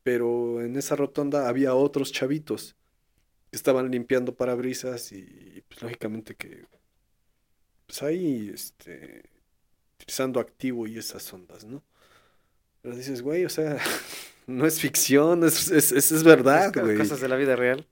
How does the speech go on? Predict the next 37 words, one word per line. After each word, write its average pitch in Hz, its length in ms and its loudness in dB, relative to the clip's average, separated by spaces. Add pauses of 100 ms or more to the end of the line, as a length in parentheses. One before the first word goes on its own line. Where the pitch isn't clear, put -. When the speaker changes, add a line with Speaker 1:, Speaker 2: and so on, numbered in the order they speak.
Speaker 1:
Sí, 151 260 4
es 185 180 8
Speaker 2:
Sí, 151 160 6
o 165 60 8
sea, 156 180 4
Speaker 1:
verdad. - 100 -12 (260)
Speaker 2:
no, 240 200 -2
ni, 175 200 0
no 196 140 0
lo 214 140 0
dudo, 196 340 -2
pero, 135 220 -4
o 120 60 -10
sea, 143 120 -8
no 139 80 -10
me, 147 120 -8
no 143 120 -10
me 143 80 -6
ha 147 60 -14
tocado 147 360 -2
ver, 143 220 -2
pero 113 360 -4
igual 117 320 -4
y 110 40 -12
no 113 120 -10
lo 110 120 -8
dudo, 123 260 -12
o - 40 -20
sea, - 160 -20
no - 140 -20
te - 100 -20
estoy - 140 -20
diciendo, - 220 -20
"No, 62 160 -20
pues, - 120 -20
¿cómo - 220 -20
crees?". - 220 -20